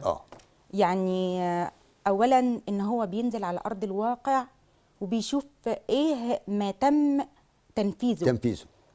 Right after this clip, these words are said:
Speaker 2: وما تم تنفيذه بيتم تقييمه،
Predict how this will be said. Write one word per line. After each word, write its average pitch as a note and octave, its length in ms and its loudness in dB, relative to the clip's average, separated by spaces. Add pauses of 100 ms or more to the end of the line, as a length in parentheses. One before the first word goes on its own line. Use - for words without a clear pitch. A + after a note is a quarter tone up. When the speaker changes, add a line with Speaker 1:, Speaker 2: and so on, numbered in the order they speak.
(260)
Speaker 2:
وما G#3 580 2
تم F4 280 4
تنفيذه G#3 680 0 (180)
بيتم C#4 380 2
تقييمه، A3 580 -2